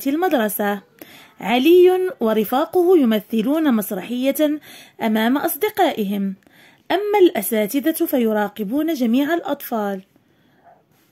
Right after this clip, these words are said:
رن الجرس من جديد، صاح أحمد: "هل انتهت فترة الاستراحة ه-، بهذه السرعة؟"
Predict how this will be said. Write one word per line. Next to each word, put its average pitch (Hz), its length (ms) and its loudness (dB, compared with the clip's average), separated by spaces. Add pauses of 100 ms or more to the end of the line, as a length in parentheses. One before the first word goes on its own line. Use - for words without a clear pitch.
(1300)
رن 330 320 0
الجرس 285 460 0
من 349 180 -2
جديد، 233 460 -2 (640)
صاح 302 540 -2
أحمد: 294 480 -4 (160)
"هل 262 240 2 (120)
انتهت 339 360 2
فترة 320 420 0
الاستراحة 277 760 -2
ه-، 233 360 -2
بهذه 220 440 -2
السرعة؟" 311 540 -2